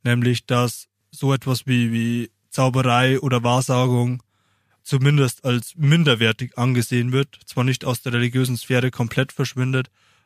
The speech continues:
aber schon ein Kult niederen Beweggrunds ist.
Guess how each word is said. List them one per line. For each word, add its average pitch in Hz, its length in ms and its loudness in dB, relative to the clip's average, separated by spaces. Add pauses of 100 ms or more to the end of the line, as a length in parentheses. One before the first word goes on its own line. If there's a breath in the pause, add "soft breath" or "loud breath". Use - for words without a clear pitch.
aber 120 540 0 (280)
schon 127 420 -4
ein 120 460 -4 (260)
Kult 147 360 0
niederen 135 500 0
Beweggrunds 113 680 -6
ist. - 300 -16